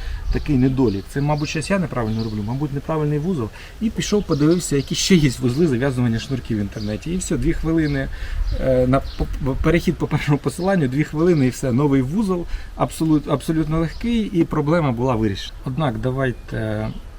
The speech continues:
м, на зараз трошечки відійдемо від цієї історії, ви, ми з нею повернемося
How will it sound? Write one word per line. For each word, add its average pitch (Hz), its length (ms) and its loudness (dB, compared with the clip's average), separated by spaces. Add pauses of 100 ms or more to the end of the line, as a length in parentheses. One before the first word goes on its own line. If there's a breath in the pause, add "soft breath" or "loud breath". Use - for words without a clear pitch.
(140)
м, 113 360 -4
на 120 100 -2
зараз 120 340 -4
трошечки - 580 -8
відійдемо 113 520 -4
від 110 160 -6
цієї 117 220 -6
історії, 180 440 -4
ви, 117 320 -6
ми 123 300 -2
з 104 80 -10
нею 120 260 -4
повернемося 113 960 -6